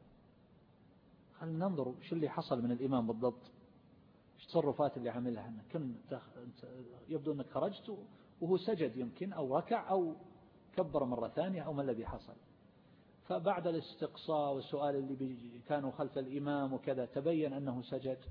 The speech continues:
مباشرة، ثم قام مباشرة، سجدة واحدة بدون جلسة بين السجدتين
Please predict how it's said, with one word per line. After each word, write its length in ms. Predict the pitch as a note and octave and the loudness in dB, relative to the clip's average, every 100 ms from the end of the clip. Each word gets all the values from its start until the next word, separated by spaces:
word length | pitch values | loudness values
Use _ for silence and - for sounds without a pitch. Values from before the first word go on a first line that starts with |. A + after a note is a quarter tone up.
| - - | -14 -12
مباشرة، 480 | C#3 C3 A2+ - G#2+ - - - - - - - - - - - - - - - | -4 -2 -2 -6 -14 -18 -20 -20 -20 -20 -20 -20 -20 -20 -20 -20 -20 -20 -20 -2
ثم 260 | E3 D#3+ C#3+ | 2 2 0
قام 580 | C3 D#3+ D#3+ E3 E3 D#3+ - | 2 2 4 0 -4 -10 -6
مباشرة، 760 | C#3 C3+ B2+ - D3 B2 A2 F#2 - - - | -2 0 -2 0 0 0 -4 -10 -14 -20 -12
سجدة 320 | - C3+ B2+ | -4 -2 2
واحدة 340 | C#3 - G2 - - - - - - - | 2 2 -4 -12 -20 -20 -20 -20 -18 -4
بدون 180 | C#3+ | -2
جلسة 300 | C#3+ D3+ - | 4 4 4
بين 140 | A#2+ A#2+ | 0 0
السجدتين 680 | A2 - A2+ G#2+ - F2 | 0 -6 -4 -6 -8 -16